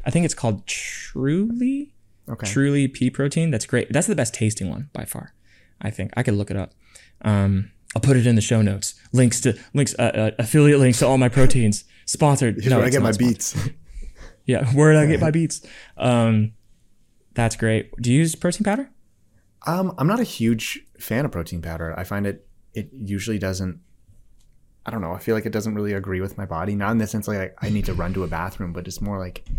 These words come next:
Speaker 2: I feel heavy
Speaker 1: Kinda sits in your
Speaker 2: after.
Speaker 1: gut.
Speaker 2: Yeah. So I'm not a huge fan of it. I'm, I'm experimenting with, uh, essential amino acids right now, which have,
Speaker 1: Mm.
Speaker 2: which have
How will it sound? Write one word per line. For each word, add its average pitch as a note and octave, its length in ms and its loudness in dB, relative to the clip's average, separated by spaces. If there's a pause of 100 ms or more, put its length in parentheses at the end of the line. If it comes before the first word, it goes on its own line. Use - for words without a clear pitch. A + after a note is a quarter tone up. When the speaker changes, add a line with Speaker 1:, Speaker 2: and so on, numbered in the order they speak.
(760)
Speaker 2:
I - 120 -6
feel G#2 300 -4
heavy F2+ 220 -6
Speaker 1:
Kinda G#2+ 240 2
sits - 220 -2
in A#2 60 0
your A2 120 2
Speaker 2:
after. G#2+ 120 2
Speaker 1:
gut. A2+ 180 -2 (280)
Speaker 2:
Yeah. A#2+ 380 -4 (720)
So - 140 -4
I'm A#2+ 120 2
not C#3 160 2
a - 20 -2
huge A#2 640 -2
fan B2 220 -4
of B2+ 100 -6
it. C3 220 -4
I'm, A2+ 260 -2 (100)
I'm A#2+ 220 4
experimenting C3 560 0
with, A2+ 240 -2 (540)
uh, F#2 260 -4
essential - 540 -4
amino G2+ 440 -4
acids F#2 600 -12
right F2+ 200 -8
now, F2+ 300 -12 (200)
which E3 160 2
have, F#3+ 360 6
Speaker 1:
Mm. G#2+ 320 -2 (400)
Speaker 2:
which A2+ 200 -4
have G#2+ 200 -4